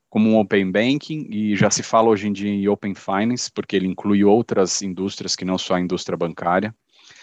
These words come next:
Mas a ideia é que o cliente ele tenha mais controle e liberdade sobre as suas finanças, saiba o que tá acontecendo. Então,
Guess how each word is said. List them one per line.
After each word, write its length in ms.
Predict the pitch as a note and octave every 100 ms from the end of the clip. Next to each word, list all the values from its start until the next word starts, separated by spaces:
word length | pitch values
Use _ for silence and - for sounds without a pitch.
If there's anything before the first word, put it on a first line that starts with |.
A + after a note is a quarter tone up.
| -
Mas 180 | A#2 -
a 40 |
ideia 220 | C3+ B2+
é 40 | C#3
que 100 | D3+
o 40 |
cliente 360 | C#3 C3+ C3+ D3
ele 100 | C3+
tenha 160 | C#3
mais 180 | C3 B2+
controle 560 | - C#3+ A#2 A#2 B2+ B2
e 40 |
liberdade 720 | B2 A#2+ G#2+ G2+ G2 A#2 A2+ B2
sobre 320 | - A#2 A2+
as 60 |
suas 180 | - A2
finanças, 480 | - G2 G2+ A#2 -
saiba 300 | - G#2 G#2
o 20 |
que 80 | -
tá 80 | -
acontecendo. 720 | - G2 - - F#2 G#2 A2+ _ _ _ - - - - - - _
Então, 380 | G#2+ B2 D3